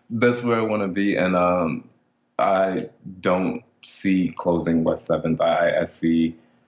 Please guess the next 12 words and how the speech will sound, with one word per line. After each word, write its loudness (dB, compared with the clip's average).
having, 0
um, -2
you -2
know, 2
I -2
believe 0
Whitney, 0
Whitney 0
is -4
pretty 2
set 0
here, -2